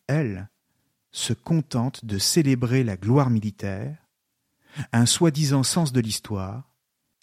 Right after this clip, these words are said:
et la victoire de l'État dans une culture officielle.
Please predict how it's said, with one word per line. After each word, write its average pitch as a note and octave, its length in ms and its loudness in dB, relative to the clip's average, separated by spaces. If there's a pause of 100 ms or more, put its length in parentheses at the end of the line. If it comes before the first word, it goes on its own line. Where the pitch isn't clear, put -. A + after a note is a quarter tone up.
(140)
et A#2+ 100 4
la G2 120 0
victoire C#3 440 0
de A#2+ 80 2
l'État G2 580 -4 (500)
dans B2+ 220 6
une A#2+ 180 2
culture A2+ 380 -4
officielle. F#2+ 580 -8